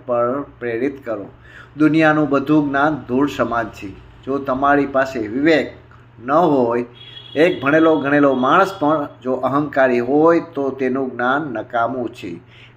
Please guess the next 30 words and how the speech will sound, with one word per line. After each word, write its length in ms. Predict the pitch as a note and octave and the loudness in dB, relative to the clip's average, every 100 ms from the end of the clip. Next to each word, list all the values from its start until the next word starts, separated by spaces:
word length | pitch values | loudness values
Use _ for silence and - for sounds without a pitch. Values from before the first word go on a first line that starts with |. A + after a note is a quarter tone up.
| B2 | -8
ગુરુદેવ 480 | B2+ C3 C3 C#3 C#3 C#3 | -4 -2 0 2 0 2
કહેતા, 680 | C3+ C3+ D#3+ D3+ A2+ - - - _ _ - - | 0 2 4 4 2 -6 -18 -20 _ _ -20 -6
"જેમણે 240 | C3 D3 | -2 0
ગાયત્રીનો 720 | B2 C3+ C3+ D3 D3 D3+ D3 | 0 2 4 4 2 2 2
મર્મ 360 | C#3 C3 C#3 B2+ | 2 2 0 0
જાણ્યો, 640 | B2 A#2 A#2+ C#3+ D#3+ F3 F3 - - | 0 2 4 4 4 2 -6 -20 -12
તેની 240 | A#2 A#2 | -10 -8
બુદ્ધિ 480 | A2 A2 B2+ C#3 D3+ | -8 -6 -2 2 2
ઋતુંભરા 680 | B2 B2 D#3+ D3 D3 D3 D#3 D#3 | 2 -2 -4 2 4 6 4 2
પ્રજ્ઞા 380 | A#2+ A2+ B2+ A#2+ | -2 -2 -2 -2
બની 360 | G#2+ G#2 A#2+ | -4 -8 -10
જાય 300 | G#2 G#2+ G#2 | -6 -6 -6
છે." 320 | F#2+ - D#2 B1 _ _ _ _ _ _ - | -8 -14 -20 -20 _ _ _ _ _ _ -12
એટલે 240 | D3 E3+ D#3+ | -6 -2 0
કે 140 | D#3+ | 0
એવી 260 | D3 D#3+ F3+ | 0 4 4
બુદ્ધિ 440 | D3 D3 D3+ D#3 | 4 2 2 2
જે 220 | D3 C#3 | -2 -6
સત્ય 440 | C#3 D#3+ E3+ - F#3+ | -2 -2 -2 0 0
અને 180 | E3+ | 2
અસત્યને 640 | D3 E3+ F3+ F#3 - D3+ C#3+ | 2 2 2 -4 -2 0 0
ભેદ 320 | B2 D3 D3 | 2 0 0
પારખી 360 | A2+ A2+ - D3+ | -4 -4 -4 -6
શકે. 340 | A#2+ - G#2 - - - _ _ - - - - | -6 -10 -14 -16 -20 -20 _ _ -20 -20 -20 0
જ્યારે 260 | C3+ C3+ | 2 2
તમારી 440 | B2+ C3 C#3 C3+ B2+ | 0 0 2 2 0
દ્રષ્ટિ 460 | B2 C3+ C3+ - | -2 -6 -6 -8
સાફ 380 | A#2+ B2+ C3 - | -4 0 0 0
થઈ 160 | B2+ A2 | -4 -4
જાય, 300 | G#2+ - | -6 -8